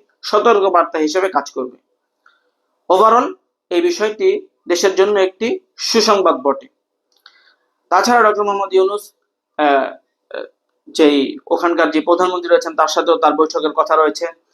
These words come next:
এবং, আহ, সেখানকার যে রাজ পরিবার, সে রাজ পরিবারের সাথেও তার বৈঠকের কথা রয়েছে।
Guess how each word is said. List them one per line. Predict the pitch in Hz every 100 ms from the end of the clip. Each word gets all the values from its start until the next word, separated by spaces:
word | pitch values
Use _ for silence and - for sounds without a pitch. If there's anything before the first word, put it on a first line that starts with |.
| _ _
এবং, | 160 156 151 147 _ _ _
আহ, | 139 135 117 - -
সেখানকার | - 190 208 202
যে | 196 160
রাজ | 180 208 -
পরিবার, | 208 170 156
সে | 156 151
রাজ | 170 214
পরিবারের | 240 240 240 240
সাথেও | 233 208 226
তার | 208 175
বৈঠকের | 170 156 185 196
কথা | 170 -
রয়েছে। | 131 123 -